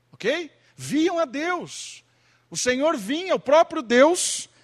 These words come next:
a trindade espiritual se materializava na viração do dia, chegava lá e conversava com Adão, conversava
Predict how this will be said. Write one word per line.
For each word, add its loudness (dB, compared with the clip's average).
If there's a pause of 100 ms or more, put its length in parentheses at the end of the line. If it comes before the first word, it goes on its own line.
(400)
a 0
trindade 2
espiritual 0
se -6
materializava -2
na -4
viração -6
do -10
dia, -6 (720)
chegava 2
lá 2
e -6
conversava 0
com -2
Adão, -2
conversava -2